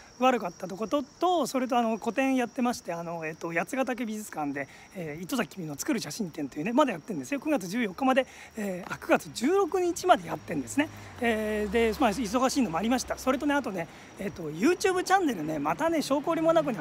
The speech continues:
新しいね、子供チャンネルっていうのをね、えー、作っちゃったんですね。この三つ目ですからね。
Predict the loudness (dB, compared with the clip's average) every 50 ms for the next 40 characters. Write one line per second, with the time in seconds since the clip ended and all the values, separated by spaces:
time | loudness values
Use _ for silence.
0 | -4 0 2 2 2 2 2 0 -2 -2 -2 -2 -4 -6 -2 0 2 2 2 4
1 | 4 4 6 4 2 0 -4 -10 -8 -8 -6 -2 0 0 0 0 -4 -14 -12 -12
2 | -10 -8 -6 -6 -6 -6 0 0 0 0 0 -6 -2 -2 -2 -2 -2 -4 0 0
3 | 0 2 4 4 4 4 2 2 2 2 4 4 4 2 0 -2 -2 -2 0 0
4 | -2